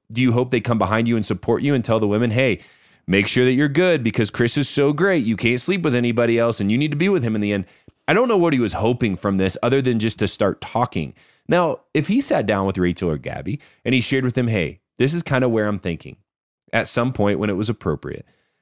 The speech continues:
uh, I would have a really hard time. And I, I've already been thinking about the fantasy suites.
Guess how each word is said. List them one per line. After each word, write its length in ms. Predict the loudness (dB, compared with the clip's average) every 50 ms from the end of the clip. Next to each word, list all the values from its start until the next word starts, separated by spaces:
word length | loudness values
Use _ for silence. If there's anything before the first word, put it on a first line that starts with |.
| _ _ -4
uh, 240 | 0 0 0 0 0 2
I 200 | 2 2 2 2
would 160 | 2 2 0
have 140 | 0 0 0
a 60 | 0
really 260 | 2 2 2 2 2 0
hard 280 | 0 0 0 0 -2
time. 420 | -4 -4 -4 -4 -4 -6 -10 -14 _ _ _ _ -4
And 140 | -2 -2 0 0
I, 120 | -2 -4 -4 -6 -4 -2
I've 120 | 0 2 2
already 200 | 2 2 2 0
been 180 | 0 -2 -2
thinking 240 | -2 -2 -2 -2 -2
about 180 | -2 -2 -2 -4
the 60 | -6
fantasy 340 | -8 -8 -8 -8 -8 -10 -12
suites. 440 | -8 -6 -4 -4 -4 -6 -8 -16